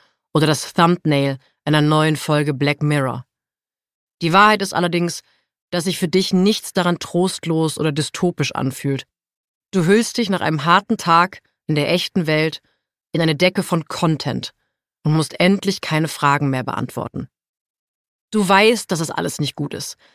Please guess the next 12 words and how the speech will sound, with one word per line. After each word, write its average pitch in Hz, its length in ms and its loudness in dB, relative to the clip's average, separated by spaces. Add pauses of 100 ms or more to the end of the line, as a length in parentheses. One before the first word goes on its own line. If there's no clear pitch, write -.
(260)
dass 175 160 0
du 190 60 -4
deine 170 180 2
Zeit 170 360 0
viel 208 240 0
sinnvoller 156 640 0 (220)
und 165 120 0
gesünder 180 520 2
nutzen 143 340 -4
könntest, - 480 -8 (260)
dass 170 140 -2
es 175 100 -4